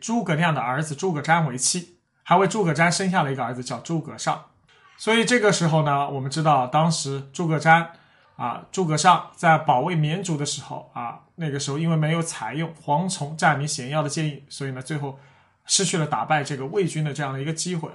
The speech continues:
然后两个人死战。那么我们知道啊，这个刘氏她听到了啊，儿，丈夫死了，儿子死了，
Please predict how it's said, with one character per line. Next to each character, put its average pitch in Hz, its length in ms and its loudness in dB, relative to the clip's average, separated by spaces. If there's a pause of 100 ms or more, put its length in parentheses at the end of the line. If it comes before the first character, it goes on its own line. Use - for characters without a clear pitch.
(100)
然 135 100 -2
后 151 80 2
两 139 180 -2
个 160 140 0
人 156 100 2
死 127 360 -4
战。 170 280 4 (460)
那 180 160 6
么 165 380 6
我 143 100 -2
们 143 120 -4
知 151 140 -4
道 143 340 -2 (120)
啊， 117 300 -16
这 139 180 -8
个 131 180 -16 (1300)
刘 147 200 0
氏 156 380 -2
她 - 100 -10
听 156 220 -4
到 156 180 2
了 123 280 -8
啊， 127 100 -12
儿， 135 300 -4
丈 170 260 6
夫 135 80 -4
死 139 180 -8
了， 123 60 -6
儿 123 180 -2
子 151 140 -6
死 - 180 -12
了， - 140 -18